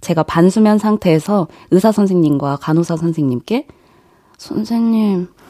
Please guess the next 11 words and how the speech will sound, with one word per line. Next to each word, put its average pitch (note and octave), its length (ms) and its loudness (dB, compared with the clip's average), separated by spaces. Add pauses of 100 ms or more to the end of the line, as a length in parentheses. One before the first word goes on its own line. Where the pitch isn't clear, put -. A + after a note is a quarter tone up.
(280)
소금빵이 B3+ 760 2
먹고 G3+ 340 -4
싶어요. G3 520 -6 (680)
갖고 - 440 -6
온 A#3 180 4
소금빵, C4 680 2 (320)
따끈따끈한 D4 920 0
걸로 B3+ 380 -2 (420)
소금빵 D#4 640 4
좀 C#4 200 2
주세요. B3+ 500 -8